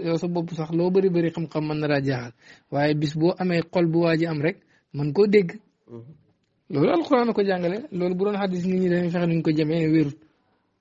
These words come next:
Speaker 1: Ndax seen capacité xel mënu ko capter. Ndax lu dem ba jaaxal Yonent Yàlla Musaa, waxuma laa keneen.
Speaker 2: Mhm.
Speaker 1: Waaw. Koroon danañ ko critique naan ab wàll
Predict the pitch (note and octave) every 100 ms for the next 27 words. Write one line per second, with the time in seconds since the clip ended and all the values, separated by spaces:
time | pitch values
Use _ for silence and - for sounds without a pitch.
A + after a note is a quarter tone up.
0 | _ D3+ D3 D#3+ D3 D#3+ D3 D3 C#3 C#3+
1 | C#3 - _ _ _ _ _ D3 D3 -
2 | D#3 C#3+ C#3+ C#3+ C#3 C3+ C#3 _ _ -
3 | C#3+ - G#2+ _ _ _ _ - B2+ D#3
4 | D#3+ D#3 E3+ F3+ E3+ E3 D#3 D3+ D3 D3
5 | C#3+ C3+ D3 D3 D3 C#3 B2 - A#2+ A2+
6 | _ _ A#2+ A2+ A#2 - B2 A2+ - _
7 | _ _ - D3+ C#3+ D3 C#3+ D#3 D3+ D#3
8 | - E3 D3 D3 D3 D3 E3 D3 C#3+ D3+